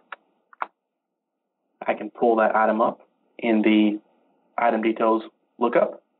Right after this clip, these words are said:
Under additional information, in the general information block,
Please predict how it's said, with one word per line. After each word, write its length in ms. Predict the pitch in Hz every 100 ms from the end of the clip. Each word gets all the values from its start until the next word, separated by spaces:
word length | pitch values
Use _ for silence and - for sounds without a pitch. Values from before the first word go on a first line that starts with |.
| _ _ _ _ _ _ _ _ _ _ -
Under 280 | 139 151 127
additional 340 | 143 - -
information, 680 | 156 175 190 104 - 160 - _ _ _ _ _
in 140 | - 110
the 60 |
general 280 | 107 123 123
information 480 | 127 123 - 107 107
block, 380 | 104 104 120